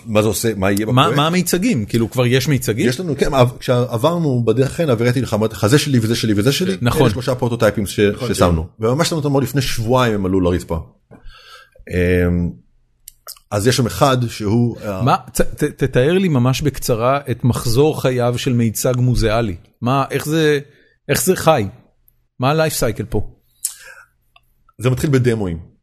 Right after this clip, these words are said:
Speaker 1: דמו
Speaker 2: אוקיי.
Speaker 1: יכול להיות על חתיכת נייר, דמו יכול להיות, אה, על המחשב שלך, יכול להיות, אה, קובץ פוטושופ, יכול להיות כל דבר שהוא מדגים על מה אתה,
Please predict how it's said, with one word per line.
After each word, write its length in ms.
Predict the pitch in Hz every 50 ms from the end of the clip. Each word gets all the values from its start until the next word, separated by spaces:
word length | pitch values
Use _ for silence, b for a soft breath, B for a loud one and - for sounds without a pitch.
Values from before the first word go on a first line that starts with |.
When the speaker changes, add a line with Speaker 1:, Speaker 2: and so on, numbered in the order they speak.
| -
Speaker 1:
דמו 140 | 98 120 127
Speaker 2:
אוקיי. 100 | 131 123
Speaker 1:
יכול 180 | 110 - 127 120
להיות 220 | 120 120 - - _ _ - _ - - -
על 80 | - 107
חתיכת 300 | 95 107 - - 113 113
נייר, 320 | 107 104 107 113 113 113
דמו 220 | 104 101 107 110 107
יכול 240 | 101 95 104 107
להיות, 300 | 110 107 104 - - - 110
אה, 680 | 104 104 98 95 98 98 98 95 95 95 95 92 90 90
על 100 | 92 92
המחשב 260 | 92 87 - - 123
שלך, 140 | 120 113 101 113
יכול 160 | 95 90 107
להיות, 200 | 107 - - -
אה, 260 | 113 107 92 87 87 -
קובץ 380 | - - 110 107 - - - -
פוטושופ, 500 | - - 120 127 123 - 117 - - -
יכול 140 | 98 - 117
להיות 180 | 117 117 -
כל 180 | - - 139 127
דבר 240 | 123 117 120 120 110
שהוא 400 | - 110 104 98 98 98 92 95
מדגים 300 | 92 95 107 107 104 104
על 80 | 101
מה 140 | 101 98 98
אתה, 140 | 95 -